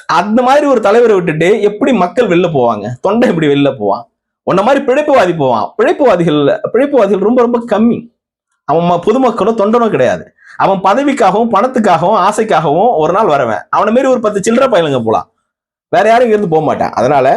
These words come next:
ஆ, இந்த செல்வ பெருந்தகை நியமனத்துக்கு பின்னாடி அரசியல் இருந்து, அரசியல் இருக்கான்னு நிச்சயமா அரசியல் இருக்கு. ஆனால் இந்த அரசியல் எல்லாம் ஒரு பொழுதும் வி சி காவை அசைத்து கூட பார்க்காது, அசைத்து கூட பார்க்காது. இது வந்து ஒரே ஒரு கேண்டிடேட் வெளில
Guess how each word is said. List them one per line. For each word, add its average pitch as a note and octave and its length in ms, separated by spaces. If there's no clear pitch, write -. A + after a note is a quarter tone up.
ஆ, C#3+ 60
இந்த D3 180
செல்வ A3+ 160
பெருந்தகை G#3+ 420
நியமனத்துக்கு F3+ 680
பின்னாடி G3 240
அரசியல் G3+ 340
இருந்து, D3 220
அரசியல் F#3 360
இருக்கான்னு F3+ 500
நிச்சயமா G3+ 400
அரசியல் C#3+ 320
இருக்கு. A#2 220
ஆனால் F#3 200
இந்த A3 280
அரசியல் A#3+ 400
எல்லாம் D#3+ 320
ஒரு G3+ 220
பொழுதும் F#3+ 420
வி G3+ 140
சி G3+ 140
காவை D3+ 260
அசைத்து G3 240
கூட E3 220
பார்க்காது, E2+ 280
அசைத்து C#3 240
கூட C#3 140
பார்க்காது. F2 380
இது G#2+ 140
வந்து F#3 160
ஒரே B2+ 180
ஒரு A#3 180
கேண்டிடேட் F#3+ 320
வெளில E3 120